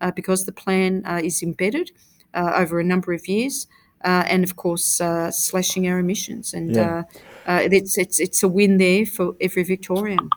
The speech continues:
Speaker 2: Well, you entered a, into a contract with Yallourn over the timing of that closure.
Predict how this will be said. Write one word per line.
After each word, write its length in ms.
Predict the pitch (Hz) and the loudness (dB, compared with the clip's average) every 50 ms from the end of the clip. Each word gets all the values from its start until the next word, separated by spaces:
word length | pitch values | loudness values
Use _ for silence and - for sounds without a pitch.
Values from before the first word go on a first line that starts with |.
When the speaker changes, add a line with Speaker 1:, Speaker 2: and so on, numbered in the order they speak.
| - - _ _ _ - | -4 -6 _ _ _ 2
Speaker 2:
Well, 240 | 151 156 - - 180 | 4 4 4 4 0
you 380 | 180 170 143 165 185 190 190 | -2 -2 0 2 6 8 10
entered 220 | 196 185 156 139 135 | 10 8 8 6 4
a, 220 | 113 - - - - | 4 4 2 0 4
into 300 | 127 120 113 - 117 107 | 6 6 6 8 6 6
a 40 | 98 | 6
contract 560 | - - 127 110 107 - - 104 - - - | 6 4 2 2 4 4 4 4 4 2 0
with 320 | 92 90 98 101 95 90 | 0 2 4 4 4 4
Yallourn 880 | - 110 92 95 104 101 101 110 117 117 110 101 92 92 101 123 135 - - | 2 2 4 4 4 6 6 8 8 8 8 6 6 4 2 2 0 2 2
over 180 | - 92 90 | 2 2 2
the 260 | 87 92 98 98 98 95 | 2 0 0 0 0 -4
timing 420 | - - - 110 98 98 92 92 | -6 -2 0 2 4 4 2 2
of 100 | 87 - | 0 2
that 200 | - - - - | 2 2 2 2
closure. 600 | - - - 95 92 87 - - 123 139 151 147 | -2 -2 0 0 0 0 0 0 0 0 0 0